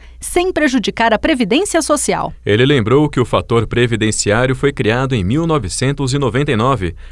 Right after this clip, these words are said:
Speaker 2: com base em experiência da Suécia, para desestimular a aposentadoria precoce.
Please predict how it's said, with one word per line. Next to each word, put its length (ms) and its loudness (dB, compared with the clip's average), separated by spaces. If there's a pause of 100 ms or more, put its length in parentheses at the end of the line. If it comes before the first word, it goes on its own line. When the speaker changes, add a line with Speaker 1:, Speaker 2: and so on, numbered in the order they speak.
Speaker 2:
com 160 2
base 340 2
em 80 2
experiência 680 0
da 120 2
Suécia, 560 2
para 260 0
desestimular 880 2
a 60 4
aposentadoria 760 2
precoce. 580 2